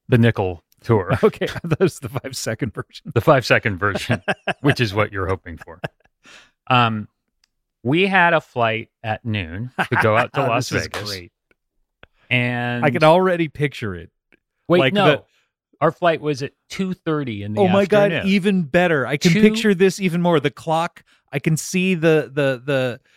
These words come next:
Speaker 2: the tiny hand right past the two and then the big hand down at the six.
Speaker 1: Yeah, which means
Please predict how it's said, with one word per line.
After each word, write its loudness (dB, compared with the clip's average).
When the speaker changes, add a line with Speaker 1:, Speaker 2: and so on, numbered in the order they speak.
Speaker 2:
the 2
tiny 2
hand 2
right 0
past -2
the 0
two 2
and -2
then 0
the 2
big 0
hand 0
down 2
at -2
the -2
six. -6
Speaker 1:
Yeah, 0
which 0
means -2